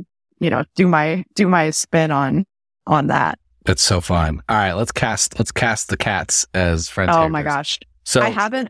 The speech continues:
Speaker 1: I thought we were gonna do this, but I did not think about it in advance 'cause I just wanna see what comes to me. So
Speaker 2: I think that's almost the better way to do it. Um,
Speaker 1: <laughs>
Speaker 2: 'cause I've had, I've done a few of these where I've, like,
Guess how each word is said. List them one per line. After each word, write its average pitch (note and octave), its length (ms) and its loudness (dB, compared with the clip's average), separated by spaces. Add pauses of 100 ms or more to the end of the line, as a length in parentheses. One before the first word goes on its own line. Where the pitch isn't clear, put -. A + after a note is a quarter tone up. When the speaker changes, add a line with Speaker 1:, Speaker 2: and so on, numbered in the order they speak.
Speaker 1:
I F#3+ 140 2
thought G#3 260 2
we B3 80 -2
were A#3+ 80 -4
gonna A3+ 160 -4
do F#3+ 80 4
this, F#3+ 100 2
but - 160 0
I F3+ 80 2
did F3+ 200 0
not E3+ 260 2
think D#3+ 280 -2
about F3 280 2
it E3+ 120 -2
in D#3 80 0
advance D3 520 -2
'cause - 160 -2
I D3+ 100 0
just - 180 -4
wanna D3 240 2
see B2 480 2 (140)
what D3+ 160 -2
comes D#3 300 -2
to - 100 -8
me. - 240 0
So - 380 -2 (120)
Speaker 2:
I - 60 -20
think G3 240 0
that's C#3 160 2
almost B2 260 0
the A2+ 60 2
better G2+ 300 2
way F#2+ 120 6
to E2+ 120 2
do E2 260 0 (160)
it. - 220 -14
Um, G2+ 420 0
Speaker 1:
<laughs> - 500 -4
Speaker 2:
'cause C#3 140 4
I've C3 200 4
had, F3+ 300 2
I've C3+ 200 4
done B3 160 2
a D3+ 80 0
few B2 180 4
of A2+ 60 4
these G#2+ 180 2
where G2+ 140 4
I've, F#2+ 160 0
like, F2+ 340 0